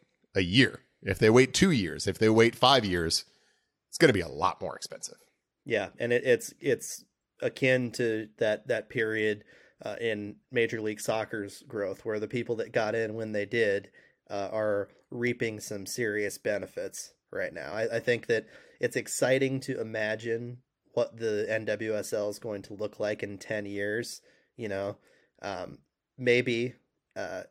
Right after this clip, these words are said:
Speaker 2: after maybe a little time in Europe or something, maybe a, a wily veteran, Sophia Smith,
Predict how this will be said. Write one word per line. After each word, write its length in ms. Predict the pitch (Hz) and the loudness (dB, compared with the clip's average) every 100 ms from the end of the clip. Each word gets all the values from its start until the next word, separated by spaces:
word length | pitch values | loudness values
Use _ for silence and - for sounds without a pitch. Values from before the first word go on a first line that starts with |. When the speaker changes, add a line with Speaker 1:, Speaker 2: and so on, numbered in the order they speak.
| _ - | _ -6
Speaker 2:
after 300 | 117 110 107 | -4 -2 -4
maybe 280 | 104 104 107 | -4 -4 -4
a 60 | |
little 180 | 104 101 | -4 -4
time 280 | - 104 98 | -6 -6 -6
in 100 | 101 | -6
Europe 300 | 101 104 101 | -8 -8 -8
or 60 | 98 | -8
something, 420 | 101 101 117 107 | -8 -6 -6 -2
maybe 360 | 110 110 110 | -2 -2 0
a, 200 | 104 107 104 - - | 2 2 -2 -12 -8
a 100 | - | -4
wily 560 | 107 104 101 110 110 107 | 0 0 2 2 0 0
veteran, 640 | 104 101 101 110 101 104 | 0 -2 -2 -4 -4 -6
Sophia 480 | - 107 - 113 110 | -6 -6 -6 -4 -4
Smith, 380 | - 107 107 | -4 -6 -6